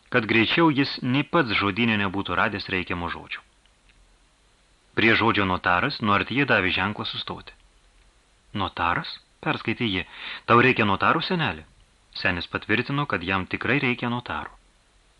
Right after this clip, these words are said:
„Ar pasiųsti jo?“ paklausė Valentina. „Taip“, atsakė paralitikas. „Ar tėvui pasakyti šį tavo norą?“ „Taip“. „Ar skubiai nori pasimatyti su notaru?“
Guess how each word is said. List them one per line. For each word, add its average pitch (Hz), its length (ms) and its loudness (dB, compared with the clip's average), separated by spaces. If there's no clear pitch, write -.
„Ar 127 120 2
pasiųsti - 440 0
jo?“ 110 240 0
paklausė 98 400 0
Valentina. 92 560 -4
„Taip“, 95 280 0
atsakė 104 340 -2
paralitikas. - 600 -6
„Ar 127 140 6
tėvui 117 320 4
pasakyti 156 500 -2
šį 147 220 0
tavo 113 200 0
norą?“ 90 280 -4
„Taip“. 95 280 0
„Ar 117 140 6
skubiai 117 400 2
nori 113 240 2
pasimatyti 101 540 -2
su - 140 -4
notaru?“ 92 440 -2